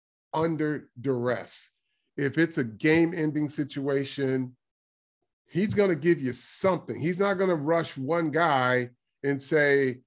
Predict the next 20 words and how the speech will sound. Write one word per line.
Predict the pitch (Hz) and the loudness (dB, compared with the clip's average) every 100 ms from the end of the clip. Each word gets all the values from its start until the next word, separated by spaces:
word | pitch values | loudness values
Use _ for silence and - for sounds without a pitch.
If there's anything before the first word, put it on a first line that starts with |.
| - | -2
"Hey, | 151 143 | 0 2
we're | 135 156 | 0 0
gonna, | 160 151 | 0 0
we're | 139 151 | -2 -4
gonna | 156 151 | -2 -2
bend | 123 147 151 | -2 -2 -2
but | 135 | -2
don't | 131 139 123 | -2 -2 -2
break." | 143 139 | -2 -4
He's | - 202 202 - _ - | -4 -6 -6 -10 _ -12
always | 156 185 202 190 180 170 | -6 -2 0 2 2 0
got | - 147 143 135 | -2 0 0 -4
something | - - 175 175 175 170 160 156 _ _ _ | -16 -8 -4 -4 -4 -2 -2 -4 _ _ _
he's | - 160 139 | -8 -6 -2
gonna | 147 135 | -2 -2
do | 110 113 143 147 | -6 -4 -2 -2
to | 117 | -8
change | - - 147 147 151 143 131 - | -12 -6 -4 -2 -4 -6 -12 -8
the | 117 - | -8 -10
tempo | - 165 160 127 107 104 104 | -4 -4 -4 -6 -6 -6 -10